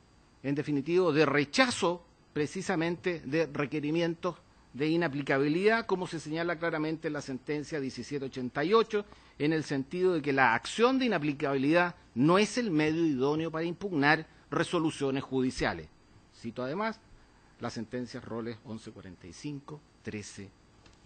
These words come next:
cuarenta y nueve. Se señala por la recurrente, a fojas doce del recurso, de que no puede concluirse que un funcionario de orden militar,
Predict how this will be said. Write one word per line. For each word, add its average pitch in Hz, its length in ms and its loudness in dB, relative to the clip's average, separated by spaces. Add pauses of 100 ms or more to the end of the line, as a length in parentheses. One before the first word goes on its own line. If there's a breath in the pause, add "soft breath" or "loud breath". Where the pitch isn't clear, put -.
cuarenta 82 580 -14
y 69 60 -20 (120)
nueve. 69 180 -20 (4000)
Se - 180 -4
señala 170 640 4 (100)
por 117 140 -6
la 123 100 -2
recurrente, 139 840 0 (180)
a - 80 -12
fojas 95 440 -6
doce 110 400 -6
del 90 200 -8
recurso, 143 680 -4 (460 soft breath)
de 135 180 -2
que 156 260 -2
no 196 380 2
puede 240 380 -2
concluirse 165 1040 0
que 156 100 0
un 160 80 2
funcionario 151 640 0
de 135 160 6
orden 208 340 8
militar, 147 600 4